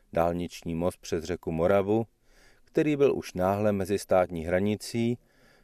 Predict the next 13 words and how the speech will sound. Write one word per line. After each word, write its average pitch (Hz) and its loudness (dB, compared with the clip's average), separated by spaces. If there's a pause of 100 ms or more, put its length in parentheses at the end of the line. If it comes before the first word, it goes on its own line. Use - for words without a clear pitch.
žádný 160 0
zvláštní 135 0
smutek 90 -4
jsem 82 -4
nepociťoval. 101 0 (1040)
Dokonce 170 0
mi 151 0
to 85 0
nepřišlo 107 -2
ani 87 -4
nějaká 92 2
zvláštní 87 -2
chvíle, 117 2